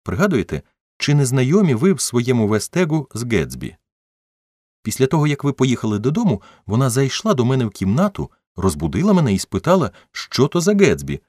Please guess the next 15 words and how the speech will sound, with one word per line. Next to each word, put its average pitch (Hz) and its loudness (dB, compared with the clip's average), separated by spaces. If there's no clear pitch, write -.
про 92 0
якого 147 2
я 156 0
згадувала, 73 -4
і 85 -10
коли 113 2
я 95 0
спросоння 98 -2
описала 131 0
його, 80 -2
вона 101 -2
якимсь 104 -2
дуже 98 -2
дивним 95 -2
голосом 180 -2